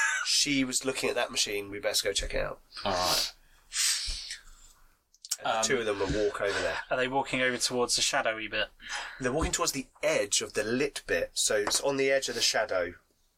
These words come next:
Speaker 1: You could probably get, if you prowled successfully, you could probably get round to that machine without them noticing you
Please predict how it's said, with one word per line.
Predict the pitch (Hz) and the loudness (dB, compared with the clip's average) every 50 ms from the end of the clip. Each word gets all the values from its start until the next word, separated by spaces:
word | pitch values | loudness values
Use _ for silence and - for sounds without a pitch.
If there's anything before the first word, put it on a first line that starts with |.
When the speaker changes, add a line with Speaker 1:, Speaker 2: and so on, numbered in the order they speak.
| _ _ _ - | _ _ _ -8
Speaker 1:
You | 127 117 | -8 -6
could | - - 135 - | -4 -4 -6 -2
probably | - 170 160 160 156 127 | -2 -4 -2 -4 -6 -6
get, | - 147 151 139 127 - - - - - - - - | -2 0 0 0 0 -2 -8 -18 -18 -18 -18 -14 -8
if | - 135 - | -4 -2 2
you | 165 160 147 147 135 123 - - - _ _ _ _ _ _ _ _ _ _ _ _ _ _ - | 2 4 4 4 2 2 -2 -6 -16 _ _ _ _ _ _ _ _ _ _ _ _ _ _ -8
prowled | - - - 135 131 131 123 117 110 107 104 | -6 -2 0 2 4 4 4 2 2 0 2
successfully, | - - - - - - 147 139 - - 95 95 98 | 2 0 2 2 2 2 2 2 0 0 -2 -4 -6
you | |
could | 95 - - | -6 -4 -2
probably | 151 147 147 | -2 -2 0
get | 135 - 123 117 | 0 0 0 2
round | 123 131 131 135 139 139 | 4 4 4 4 4 4
to | - - | 2 2
that | 120 113 - | 2 2 2
machine | 113 - - - 127 113 104 | 2 0 2 2 0 0 -2
without | 101 101 104 104 101 101 | -2 2 2 2 2 0
them | 98 104 | -2 -2
noticing | 113 113 113 - - - 104 92 | 0 0 2 2 0 -2 -2 -4
you | 95 95 92 90 | -4 -4 -4 -4